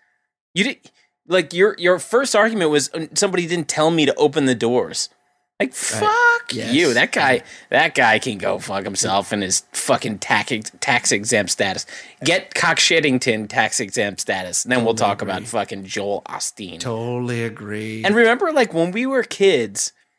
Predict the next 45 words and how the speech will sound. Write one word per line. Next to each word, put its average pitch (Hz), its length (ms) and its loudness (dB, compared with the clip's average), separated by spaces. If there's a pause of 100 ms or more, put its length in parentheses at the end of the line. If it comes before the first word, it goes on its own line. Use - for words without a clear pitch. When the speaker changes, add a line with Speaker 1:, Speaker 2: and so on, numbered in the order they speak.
(140)
Speaker 2:
Yeah. 101 220 -12
Speaker 1:
it 160 80 2
was 160 240 -2
the, 147 260 2 (100)
it 151 120 0
was 143 300 -2
the, 135 300 -6
these 135 200 -4
preachers, 151 580 -4
and 117 100 -4
I 127 60 0
thought, 180 340 0
like, 139 300 -4 (300)
like 143 320 0
Nazis, 180 520 0
I 147 120 -6
thought 180 200 0
we 175 140 2
were 156 160 0
kinda 175 380 0 (640)
Speaker 2:
Did 113 220 -8
Speaker 1:
get-, 107 60 0
Speaker 2:
away 139 200 -2
with 165 80 -2
Speaker 1:
getting 170 160 0
Speaker 2:
them. 131 80 -4
Speaker 1:
done 165 240 2
with 208 140 0
them, 285 200 -2
like 139 260 0
with 120 120 -2
Speaker 2:
Yeah. 123 220 -6 (120)
Speaker 1:
Jerry 160 300 4
Falwell 156 800 4
and 104 100 -12
Swaggart 143 840 0
and 107 320 -12
Baker, 147 320 -2
and 143 120 -4
they 135 60 -2
were 165 80 -2
all 220 140 -4
kinda, 170 260 -6
like, 113 220 -8
fading. 123 800 -8